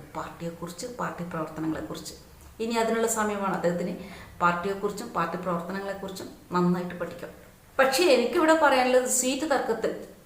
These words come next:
പാർട്ടി മാറിയ സന്ദീപ് വാര്യരെ കുറിച്ചാണ്. ഞാൻ കരുതിയത് അദ്ദേഹം ബി ജെ പിയിൽ നിന്ന് പാർട്ടി മാറിയപ്പോൾ എ കെ ജി സെന്ററിലേക്ക് എത്തിപ്പെടും എന്നാണ്.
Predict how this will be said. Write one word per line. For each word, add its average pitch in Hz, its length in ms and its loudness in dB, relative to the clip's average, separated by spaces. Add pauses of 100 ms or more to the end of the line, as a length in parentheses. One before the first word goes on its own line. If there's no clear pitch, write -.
(220)
പാർട്ടി 208 340 6
മാറിയ 202 300 2
സന്ദീപ് 190 420 0
വാര്യരെ 185 280 0
കുറിച്ചാണ്. 165 460 -6 (640)
ഞാൻ 262 220 6
കരുതിയത് 302 440 2
അദ്ദേഹം 233 420 2
ബി 220 140 -2
ജെ 240 240 2
പിയിൽ 247 160 0
നിന്ന് 247 140 -2
പാർട്ടി 214 380 4
മാറിയപ്പോൾ 196 580 -2 (140)
എ 190 260 0
കെ 220 40 2
ജി 220 140 0
സെന്ററിലേക്ക് 196 640 0
എത്തിപ്പെടും 202 720 0
എന്നാണ്. 175 380 -2